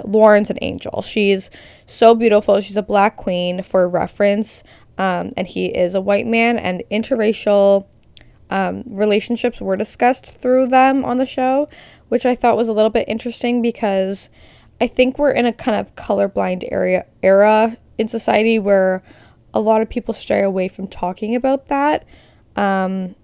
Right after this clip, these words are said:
and kind of, like, it shouldn't matter, but it really does. And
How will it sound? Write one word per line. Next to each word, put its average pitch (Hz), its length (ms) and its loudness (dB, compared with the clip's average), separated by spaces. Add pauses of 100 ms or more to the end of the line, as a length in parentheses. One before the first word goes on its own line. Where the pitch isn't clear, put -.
(500)
and 208 120 -8
kind 208 180 -2
of, 190 80 -4
like, 190 240 -2
it 226 100 -4
shouldn't 208 320 0
matter, 202 440 2
but 202 340 0 (220)
it 240 80 2
really 294 280 2
does. 190 600 0
And 185 500 -4